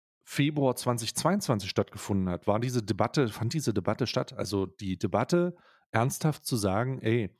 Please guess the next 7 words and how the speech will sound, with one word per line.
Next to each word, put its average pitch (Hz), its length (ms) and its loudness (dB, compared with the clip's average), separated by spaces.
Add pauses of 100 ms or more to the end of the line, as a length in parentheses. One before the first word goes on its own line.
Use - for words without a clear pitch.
(260)
ist - 240 0
denn 165 240 2
der, 101 440 0
der 101 380 -2
westliche 131 420 0
nato-Bund, 135 720 0 (720)
dieses 104 440 -4